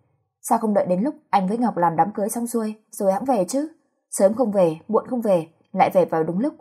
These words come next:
chắc không phải là vì cậu ta muốn cạnh tranh với anh đó chứ?" Càng nghĩ, anh càng thấy buồn lòng.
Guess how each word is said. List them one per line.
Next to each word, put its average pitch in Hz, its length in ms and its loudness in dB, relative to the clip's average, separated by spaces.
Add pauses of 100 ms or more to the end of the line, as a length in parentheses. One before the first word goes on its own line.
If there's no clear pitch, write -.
(280)
chắc 254 160 0
không 214 140 -8
phải 185 180 0
là 156 320 4
vì 185 80 0
cậu - 160 -2
ta 202 140 -2
muốn 185 160 -2
cạnh - 160 -6
tranh 208 180 -6
với - 80 -10
anh 226 140 -2
đó 214 120 -2
chứ?" 302 220 -6 (520)
Càng 170 240 4
nghĩ, 262 280 -4 (120)
anh 185 160 -2
càng 170 220 0
thấy 160 100 -6
buồn 190 220 -2
lòng. 156 240 0